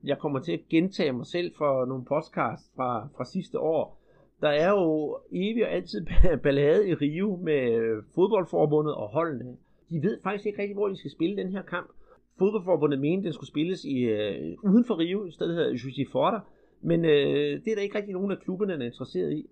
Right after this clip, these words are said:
Og de kan jo selv sagt ikke spille på Vascos hjemmebane.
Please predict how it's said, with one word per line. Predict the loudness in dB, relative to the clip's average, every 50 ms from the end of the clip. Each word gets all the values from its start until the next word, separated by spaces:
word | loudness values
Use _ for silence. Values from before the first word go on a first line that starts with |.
| _ _ _ _ _
Og | -4 -2
de | -2 0
kan | 2 2
jo | 2
selv | 2 4 2 2 2
sagt | 2 -4 -4 -4 -4 -4
ikke | -6 -6 -6 -6
spille | -4 -2 -2 -2
på | -2 -2
Vascos | 0 0 0 0 -2 -4 -8 -4
hjemmebane. | -2 -2 0 0 0 -2 0 0 0 0 0 -2 -6 -6